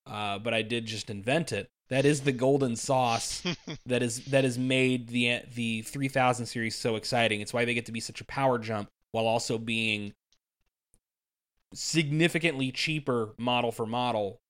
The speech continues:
Speaker 1: than we had been seeing with the two thousand series.
Speaker 2: So one thing, and, uh, you know, I, I'm not sure where you were, we're gonna head next with this, but one thing I noticed, and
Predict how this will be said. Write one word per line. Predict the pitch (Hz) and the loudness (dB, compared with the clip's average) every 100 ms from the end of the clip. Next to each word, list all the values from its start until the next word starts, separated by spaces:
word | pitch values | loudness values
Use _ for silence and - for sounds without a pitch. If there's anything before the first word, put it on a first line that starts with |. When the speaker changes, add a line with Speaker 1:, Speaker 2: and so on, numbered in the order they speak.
| _ | _
Speaker 1:
than | 104 107 107 107 107 113 | -8 -4 -2 -4 -8 -8
we | 113 | -8
had | 107 107 | -8 -6
been | 110 101 | -6 -6
seeing | - 113 110 101 98 - _ | -6 -4 -4 -4 -8 -16 _
with | 117 107 - | -8 -8 -6
the | 110 | -10
two | - 113 | -8 -8
thousand | 101 98 107 | -8 -8 -12
series. | - 90 73 64 - _ _ _ _ _ _ _ _ _ - - _ _ _ _ _ | -16 -16 -16 -18 -20 _ _ _ _ _ _ _ _ _ -20 -20 _ _ _ _ _
Speaker 2:
So | - 180 160 - 160 | -4 -4 -4 -12 -6
one | 180 214 | -4 -4
thing, | - 196 180 170 160 | 0 2 4 0 -2
and, | 147 135 | -4 -4
uh, | 139 131 _ - | -12 -14 _ -6
you | 135 | 0
know, | 113 | 2
I, | 123 139 | 2 2
I'm | |
not | 147 147 | 2 4
sure | 165 | 2
where | 135 | 2
you | 131 123 | 2 2
were, | 127 | -2
we're | 143 135 | 2 4
gonna | 135 120 | 4 4
head | 117 | 4
next | 117 139 165 | 4 2 0
with | - | -2
this, | 123 | -2
but | - 135 | -2 -2
one | 175 | -2
thing | 208 165 | 0 2
I | 143 | 4
noticed, | 127 127 127 - | 4 4 2 2
and | 127 117 | 2 0